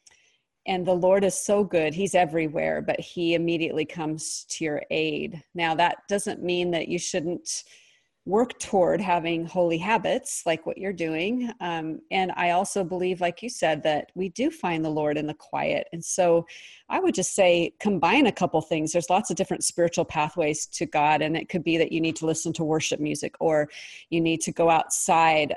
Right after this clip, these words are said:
For me, it's going outside and taking a walk. I hear from God in nature. And so I'm combining exercise and I'm combining listening to God. And so that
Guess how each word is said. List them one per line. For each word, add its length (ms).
For 100
me, 240
it's 160
going 280
outside 380
and 80
taking 360
a 60
walk. 360
I 100
hear 300
from 240
God 300
in 180
nature. 480
And 160
so 320
I'm 160
combining 720
exercise 880
and 600
I'm 200
combining 480
listening 380
to 100
God. 300
And 140
so 160
that 180